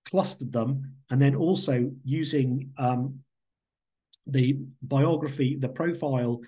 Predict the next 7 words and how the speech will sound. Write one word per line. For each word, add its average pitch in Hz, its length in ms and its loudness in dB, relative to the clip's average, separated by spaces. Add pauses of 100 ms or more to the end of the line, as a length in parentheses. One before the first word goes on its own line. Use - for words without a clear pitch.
(220)
terms 120 640 0 (300)
in 131 440 2 (260)
the 127 120 -4
Twitter 139 320 -2
user's, 127 720 0 (240)
um, 117 400 -6 (600)
biography 131 760 -2